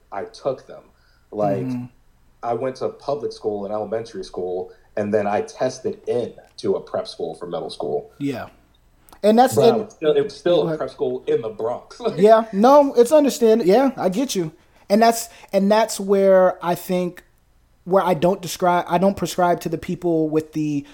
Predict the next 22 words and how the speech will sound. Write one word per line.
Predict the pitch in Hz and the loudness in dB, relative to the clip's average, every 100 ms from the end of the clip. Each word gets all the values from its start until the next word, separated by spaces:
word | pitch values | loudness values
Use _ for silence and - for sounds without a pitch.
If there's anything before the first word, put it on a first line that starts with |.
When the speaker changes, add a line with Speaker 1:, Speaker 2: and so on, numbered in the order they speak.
| - _ | -20 _
Speaker 2:
pull | 180 | 0
yourself | 180 165 180 170 | 2 2 -2 0
up | 156 | -2
by | 165 | 0
your | 165 | 0
bootstraps | 147 156 156 165 123 - | -2 -4 -4 -8 -8 -10
mentality, | 151 139 135 120 117 - - | -10 -8 -10 -10 -18 -18 -8
uh, | 160 135 | -8 -4
you | 156 | -4
know, | 151 139 131 _ _ | -2 -4 -8 _ _
way | 151 160 | -2 0
of | 151 | 0
thinking | 151 156 139 135 | -4 -10 -8 -10
of | 131 | -12
it, | - _ _ _ _ | -18 _ _ _ _
because | 180 196 165 | 0 2 2
not | 185 180 | 2 4
everyone | 175 170 175 151 _ _ _ _ _ | 2 0 -2 -6 _ _ _ _ _
is | 185 156 | -4 -4
afforded | - 175 156 156 | -2 0 2 0
a | 143 | -2
boot. | 156 185 | -4 -6